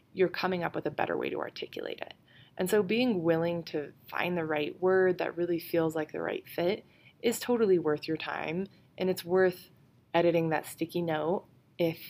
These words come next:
you realize that one of your words is a little bit off. All right, guys,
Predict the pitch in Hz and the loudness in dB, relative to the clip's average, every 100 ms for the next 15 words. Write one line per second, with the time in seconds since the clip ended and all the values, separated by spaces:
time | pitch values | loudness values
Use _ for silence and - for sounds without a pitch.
0 | - - 170 170 165 - 165 165 - 160 | -16 -6 0 2 2 2 0 -4 -4 -2
1 | 170 170 165 156 156 151 143 - - - | -2 -2 -2 -2 0 -2 -6 -14 -12 -8
2 | 160 - - - - - _ _ _ _ | -6 -6 -10 -14 -16 -20 _ _ _ _
3 | _ _ _ _ _ _ _ _ _ _ | _ _ _ _ _ _ _ _ _ _
4 | _ _ _ _ _ _ _ _ _ _ | _ _ _ _ _ _ _ _ _ _
5 | - 185 175 165 175 | 4 6 6 6 4